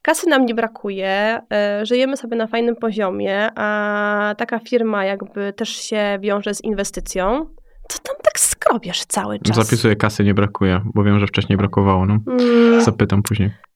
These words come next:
Speaker 1: No, wiesz, różnie to bywało w życiu. E, i, i żyje nam się naprawdę nieźle, także nie musiałam tego
Speaker 2: Mhm.
Speaker 1: robić, ale i-, wiesz, ja już pracuję z Czarkiem dziesięć lat.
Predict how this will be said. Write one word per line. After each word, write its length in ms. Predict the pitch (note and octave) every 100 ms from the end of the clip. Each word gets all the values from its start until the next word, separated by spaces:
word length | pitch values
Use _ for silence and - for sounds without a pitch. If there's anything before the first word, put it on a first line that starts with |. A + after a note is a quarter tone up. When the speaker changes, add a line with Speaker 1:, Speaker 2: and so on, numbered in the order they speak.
| -
Speaker 1:
No, 360 | A#3 A#3 A#3
wiesz, 340 | G#3 G3+ G3 -
różnie 240 | G#3+ G#3
to 100 | G#3
bywało 340 | G3 A3 B3 G3
w 40 |
życiu. 240 | G3 - - - - - -
E, 560 | G#3 G#3 G#3 G3+ G3+ G3+ -
i, 440 | A3+ A3 A3 G#3+
i 60 | A#3+
żyje 200 | A#3+ A3+
nam 120 | A3+
się 140 | A3+
naprawdę 400 | A3 A3 G#3+ G#3+
nieźle, 600 | G#3+ G3 F#3+ G3 F#3 G#3 A3
także 220 | G#3+ G#3+
nie 100 | A3+
musiałam 360 | A#3 B3 G#3+ F#3+
tego 180 | F3+ F#2
Speaker 2:
Mhm. 180 | F2+
Speaker 1:
robić, 240 | G3 A#3+ -
ale 280 | A#3+ A#3 A3+
i-, 380 | A#3 - - A#3 - - -
wiesz, 160 | A#3
ja 140 | A#3 C4+
już 180 | C#4
pracuję 360 | - A#3 - A#3+
z 120 | A#3
Czarkiem 1000 | - G#3+ A3 A3+ A3+ A3 G#3+ G#3+ A3 A3 _ _ _ - - _ _ _ _ _ _ _ _ _
dziesięć 380 | - - A3+ G#3+
lat. 280 | - -